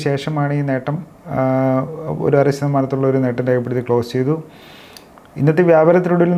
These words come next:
നോക്കുമ്പോൾ ഇരുപത്തയ്യായിരത്തി ഇരുന്നൂറിന് താഴെയാണ് നിഫ്റ്റിയുടെ ക്ലോസിംഗ് രേഖപ്പെടുത്തിയിട്ടുള്ളത്. പക്ഷേ എന്നിരുന്നാൽ പോലും നേരത്തെ സൂചിപ്പിച്ച ഷോർട്ട് ടൈം മൂവിങ് ആവറേജ്, ട്വന്റി ഡേ ഇ എം എ ഇരു-, ഇരുപത്തഞ്ച് ഇരുന്നൂറ്റി അൻപതിലുള്ള ആ ഒരു ഇത്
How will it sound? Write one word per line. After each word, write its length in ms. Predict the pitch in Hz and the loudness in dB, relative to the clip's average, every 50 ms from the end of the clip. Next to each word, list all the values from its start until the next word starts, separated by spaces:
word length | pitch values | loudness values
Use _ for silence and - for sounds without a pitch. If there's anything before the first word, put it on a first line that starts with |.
| 165 | 2
നോക്കുമ്പോൾ 300 | 156 156 156 165 175 185 | 2 2 0 0 0 0
ഇരുപത്തയ്യായിരത്തി 680 | 180 175 165 165 165 165 170 170 170 165 170 165 151 170 160 | 2 2 2 2 0 -2 0 4 4 4 4 2 0 -2 0
ഇരുന്നൂറിന് 320 | 151 156 165 165 165 160 156 | 0 0 0 0 0 2 2
താഴെയാണ് 580 | 151 147 147 151 160 156 151 151 160 165 151 147 | 4 4 4 4 2 2 2 2 0 0 0 -2
നിഫ്റ്റിയുടെ 320 | 135 139 - - 151 151 151 | -4 -4 -2 -2 -2 -2 0
ക്ലോസിംഗ് 340 | 147 139 139 135 147 156 143 135 | 0 -2 -2 -2 -2 -2 0 0
രേഖപ്പെടുത്തിയിട്ടുള്ളത്. 800 | 131 139 139 139 151 156 147 160 151 - 135 123 120 120 135 156 - - - - - | 0 0 0 0 -2 -2 0 -2 -2 -2 0 0 0 0 -2 -2 -4 -6 -14 -12 -12
പക്ഷേ 200 | - - - 165 | -10 -4 -2 -2
എന്നിരുന്നാൽ 340 | 165 170 170 170 175 180 170 151 | 0 0 0 2 2 2 2 4
പോലും 280 | 165 165 165 196 190 185 - - - - - - - - - 147 143 143 | 4 4 4 2 0 -4 -10 -18 -20 -20 -20 -20 -20 -20 -18 -12 -6 -4
നേരത്തെ 200 | 147 147 165 170 160 165 | -2 0 0 -2 0 0
സൂചിപ്പിച്ച 420 | 156 147 147 147 151 151 147 180 196 - - - | 0 0 0 0 -2 -4 -4 -4 -4 -6 -6 -4
ഷോർട്ട് 220 | - 151 143 143 156 | -4 -4 -2 -2 -2
ടൈം 100 | 151 147 143 | -2 -2 -2
മൂവിങ് 220 | 139 135 135 131 127 | -2 -2 -2 -2 -2
ആവറേജ്, 200 | 120 117 110 113 - | -4 -4 -6 -4 -4
ട്വന്റി 300 | 139 139 143 139 147 147 | -4 -2 -2 -2 -2 -2
ഡേ 160 | 139 135 139 143 127 127 131 | -2 0 -2 -2 -2 -2 -4
ഇ 20 | 135 135 131 | -2 -2 -2
എം 160 | 131 131 135 | -2 -2 -2
എ 60 | 135 135 139 - - - | -4 -4 -6 -12 -10 -8
ഇരു-, 180 | 117 131 143 147 - | -6 -6 -6 -4 -2
ഇരുപത്തഞ്ച് 420 | 120 139 135 135 139 135 135 131 | -2 0 0 0 0 0 0 0
ഇരുന്നൂറ്റി 320 | 123 127 123 127 123 127 123 | -2 -2 -2 -2 0 0 0
അൻപതിലുള്ള 480 | 117 117 120 123 127 120 120 120 120 | 0 0 -2 -2 -2 -2 -2 -2 0
ആ 100 | 117 117 | 0 0
ഒരു 160 | 117 117 117 | -2 -2 -2
ഇത് 160 | 120 120 120 | -2 -4 -4